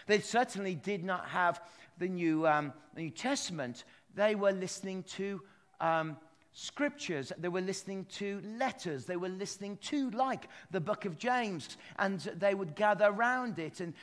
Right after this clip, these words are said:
many people could not read. It was, uh, a, a society where literacy wasn't prevalent. And, and he's saying to them, "Listen, I want you to really lean in, and I want you to listen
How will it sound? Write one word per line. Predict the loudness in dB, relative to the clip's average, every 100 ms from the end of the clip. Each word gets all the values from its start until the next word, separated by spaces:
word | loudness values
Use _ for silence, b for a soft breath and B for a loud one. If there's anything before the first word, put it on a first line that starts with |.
| B
many | 0 0
people | -2 -6 -4 -6
could | -6 -8 -6
not | -6 -6 -6
read. | -4 -4 -4 -4
It | -4 -2
was, | -4 -4 -12 B B B
uh, | 2 4 2 -2 -12 -6
a, | -4 -6 -8 -6 -4
a | -2
society | -4 -4 2 4 4 2 0 -2 B B
where | 4 6 8 6 0
literacy | -8 -6 -6 -4 0 0 -2 B
wasn't | 2 2 2 -4 -6
prevalent. | -2 -2 0 -2 -2 B B
And, | -2 0
and | -2 -2
he's | -4
saying | -4 -4 -4
to | -2
them, | -4 -4 -6
"Listen, | -6 -4 -8 B B B
I | -2
want | 0 0 -2 -2
you | -2 0 -2 B B -12
to | -6 -6
really | -6 -4 -4 -2 -4 -4 -6
lean | -6 -4 -4 -4 -6
in, | -6 -4 -2 0 -2 -4 -4 -2
and | 0
I | 2
want | 2 2 0 0 -4
you | -8
to | -6 -6 -4 -6 -10 -12 -12 -8
listen | -6 -6 -4 -4